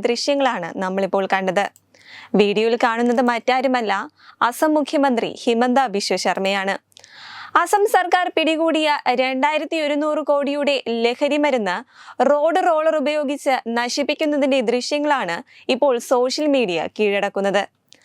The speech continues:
മദ്യത്തിനും മയക്കുമരുന്നിനും ലോകത്തെമ്പാടുമുള്ള യുവജനത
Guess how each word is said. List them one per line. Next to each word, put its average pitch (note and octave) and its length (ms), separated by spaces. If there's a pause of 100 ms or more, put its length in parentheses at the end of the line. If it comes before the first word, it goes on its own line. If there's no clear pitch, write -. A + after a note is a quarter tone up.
(440)
മദ്യത്തിനും A#3+ 640
മയക്കുമരുന്നിനും B3 760 (300)
ലോകത്തെമ്പാടുമുള്ള C4 1000 (280)
യുവജനത C4+ 520